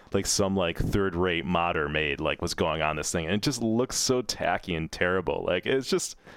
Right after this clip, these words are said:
hilarious. I, I just have this vision of people, like, getting in the hobby of, like, buying, like, these super expensive pinball machines, like, modding it, like it's an arts and crafts piece, like, to, to shit,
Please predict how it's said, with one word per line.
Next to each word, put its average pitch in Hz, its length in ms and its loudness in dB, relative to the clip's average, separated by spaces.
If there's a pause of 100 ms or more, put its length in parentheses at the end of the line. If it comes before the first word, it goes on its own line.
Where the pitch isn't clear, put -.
(200)
hilarious. 139 580 2
I, 139 220 2
I 160 40 4
just 165 160 0
have 226 160 2
this 185 160 0
vision 120 460 0
of 104 80 0
people, 101 440 2 (260)
like, 92 280 0
getting 101 200 2
in 101 80 2
the 101 80 2
hobby 92 400 2
of, 85 100 2
like, 85 240 -2
buying, 95 340 2
like, 90 240 0 (320)
these 98 140 0
super 113 260 2
expensive 101 380 -2
pinball 92 240 2
machines, 87 420 0 (400)
like, 110 160 2
modding 120 600 2
it, 78 140 2
like 101 160 2
it's 113 120 2
an 117 100 2
arts 143 260 2
and 135 80 2
crafts 139 400 2
piece, - 340 0
like, 95 260 0
to, 107 180 0
to - 260 -2
shit, - 520 0